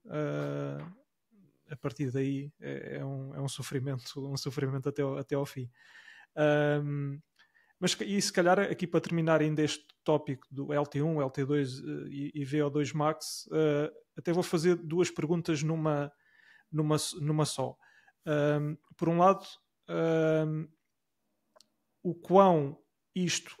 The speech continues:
é uma componente genética e, e o, e, e até que ponto se pode treinar? Obviamente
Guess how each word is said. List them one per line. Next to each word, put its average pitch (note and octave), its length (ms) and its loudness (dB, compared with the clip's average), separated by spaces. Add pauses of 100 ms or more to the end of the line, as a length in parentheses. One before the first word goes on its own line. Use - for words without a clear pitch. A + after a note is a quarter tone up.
é E3 80 4
uma E3 160 4
componente E3 560 0
genética E3+ 520 0
e, C#3+ 240 -2
e D3 220 -8
o, C#3 220 -6
e, C#3+ 600 -10
e C#3 40 2
até D3 180 2
que - 100 -4
ponto D3+ 280 0
se - 240 -6
pode C#3+ 180 4
treinar? C#3+ 400 2 (460)
Obviamente C#3+ 640 -2